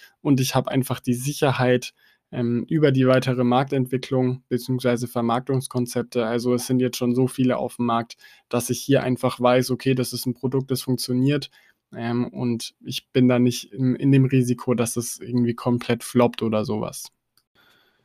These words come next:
Ja, aber man hat eben einfach den Nachteil, dass der Markt schon vorverteilt ist. Also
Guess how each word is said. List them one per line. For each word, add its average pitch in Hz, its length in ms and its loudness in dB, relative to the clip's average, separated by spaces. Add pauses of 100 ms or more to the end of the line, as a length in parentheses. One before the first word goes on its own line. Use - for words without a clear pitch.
(280)
Ja, 143 300 6
aber 156 340 4
man 147 180 6
hat 151 160 2
eben 143 200 2
einfach 139 360 -2
den 131 180 0
Nachteil, 135 840 0
dass 131 420 0
der 131 120 0
Markt 127 360 2
schon 127 320 -4
vorverteilt 123 720 -2
ist. 120 180 -12
Also 123 360 -2